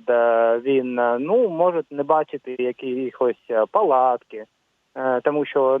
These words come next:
їх, е, відклик радіолокаційний не дуже відрізняється від, е, е, землі. Але, е, він дуже добре бачить, е, техніку, інші металеві речі. Він ду-,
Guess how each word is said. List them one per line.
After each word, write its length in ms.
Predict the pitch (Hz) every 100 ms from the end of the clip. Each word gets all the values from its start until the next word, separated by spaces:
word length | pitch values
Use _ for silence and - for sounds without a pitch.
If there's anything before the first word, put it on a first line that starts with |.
| -
їх, 380 | 160 160 - -
е, 200 | 131 135
відклик 520 | 180 - 143 123 -
радіолокаційний 760 | 127 127 135 156 - 156 135 127
не 100 | 135
дуже 220 | 135 123
відрізняється 800 | 120 131 131 139 117 107 - 113
від, 380 | 117 117 113
е, 280 | 117 113 107 - _ _ _ _ _ -
е, 920 | 123 117 113 110 110 110 107 104 104 113
землі. 400 | 127 135 123 110 -
Але, 440 | 120 151 196 202
е, 180 | 160 147
він 200 | 151 160
дуже 260 | 160 208 151
добре 320 | 143 131 131
бачить, 560 | 135 127 - 113 - 123
е, 240 | 113 110 -
техніку, 1040 | 196 226 - 202 - 175 175 170 165 160
інші 460 | 151 165 151 151 143
металеві 1400 | 143 143 139 135 131 127 123 120 117 117 113 113 113 117
речі. 380 | 127 123 - 123
Він 340 | 127 147 143
ду-, 180 | 160